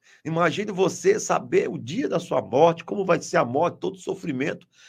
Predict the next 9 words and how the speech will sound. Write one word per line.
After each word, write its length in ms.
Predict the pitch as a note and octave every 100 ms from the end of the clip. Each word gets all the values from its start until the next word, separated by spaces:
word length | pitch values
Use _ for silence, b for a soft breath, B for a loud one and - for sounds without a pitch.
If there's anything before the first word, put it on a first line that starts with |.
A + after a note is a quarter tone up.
| B
Talvez 500 | F3 E3 E3+ A3+ C3+
eu 200 | E3 A#3+
e 20 |
você 500 | G#3 E3 D#3+ - G3
não 160 | - G#3+
teríamos 480 | - G3 G3+ A3 E3
nem 160 | G#3+
como 280 | C4 G#3+ A#3
viver 680 | G3 A3 B2+ A2+ F#3 C4+